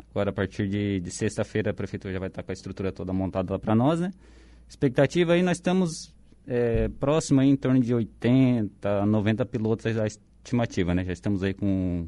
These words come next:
quase sessenta pilotos já inscritos antecipadamente, né? E aí tamo aguardando o dia aí pra, pra ver como é que vai ficar, né?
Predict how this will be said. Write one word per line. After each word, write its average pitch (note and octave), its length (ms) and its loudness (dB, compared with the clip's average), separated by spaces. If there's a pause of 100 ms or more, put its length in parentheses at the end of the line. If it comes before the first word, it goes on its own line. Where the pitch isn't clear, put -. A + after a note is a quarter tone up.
(100)
quase G2 260 0
sessenta G2 400 -4
pilotos F#2+ 360 -4
já G2 100 -2
inscritos G2 340 -4
antecipadamente, A2 720 0
né? E3 120 -2 (600)
E G2 80 -6
aí F#2+ 120 -4
tamo A#2+ 420 -2 (260)
aguardando A2 420 0
o A2+ 60 0
dia A2+ 220 2
aí A2+ 80 2
pra, B2+ 280 0 (180)
pra A2+ 100 -8
ver A2+ 60 -6
como A#2 100 -4
é A#2 40 -2
que A2+ 40 -6
vai A#2+ 100 2
ficar, F2 300 -6
né? F2 80 -8